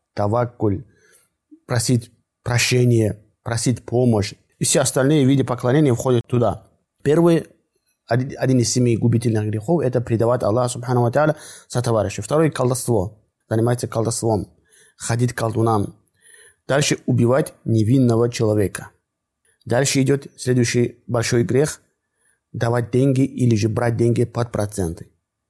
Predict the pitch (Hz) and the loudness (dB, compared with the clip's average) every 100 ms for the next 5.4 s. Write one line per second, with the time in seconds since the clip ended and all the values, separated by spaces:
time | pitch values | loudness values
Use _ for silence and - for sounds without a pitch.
0 | _ _ _ - 120 135 127 175 _ _ | _ _ _ -8 -4 0 0 -2 _ _
1 | - 131 139 120 113 107 113 - 123 131 | -4 0 2 2 2 0 -4 -2 0 2
2 | 147 135 - 131 123 - 120 120 123 95 | 2 0 -2 -2 0 0 -2 0 -2 -2
3 | 98 _ _ _ _ _ - 123 120 120 | -6 _ _ _ _ _ -4 -2 0 0
4 | 120 113 107 107 117 104 110 104 104 101 | 0 0 0 0 0 0 -2 0 0 0
5 | 104 92 92 | 0 0 -2